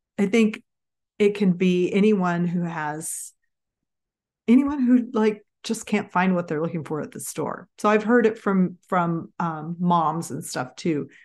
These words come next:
that they feel like a lot of the clothes that they find in the stores are just old lady looking, just, like,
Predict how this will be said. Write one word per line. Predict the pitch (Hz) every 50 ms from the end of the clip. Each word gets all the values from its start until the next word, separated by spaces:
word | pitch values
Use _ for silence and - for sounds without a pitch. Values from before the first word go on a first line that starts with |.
| _ _ _ -
that | 170 160 151 147 - - - _ _ _ _ _ _ _
they | 180 180 175
feel | 170 170 - 170 156
like | 160 160 156 165 - - - -
a | 185
lot | 175 175 160 156 160 160
of | 156
the | 175 165
clothes | 170 - - 165 160 165 160 - - _ -
that | 180 170 160 - - _
they | 175 165 160
find | 160 160 143 143 151 156
in | 156
the | 156 156
stores | - - - 151 147 160 151 151 - - _
are | 170 156 - 73 - - - _ _ _ _ _ _ _ _ _ _ _ _
just | - 254 254 -
old | 311 330 349 294 247
lady | 226 240 - 269 226 175
looking, | 156 156 139 - 151 147 147 156 151 170 175 _ _ _ _ _ _ _ _ _ _ _ _ _ _ _ _ _ _ _ _ _
just, | - - 180 180 - - - _ _ _ _ _ _ _ _ _ _ _ _ _ _ _ _ _
like, | 208 190 175 175 -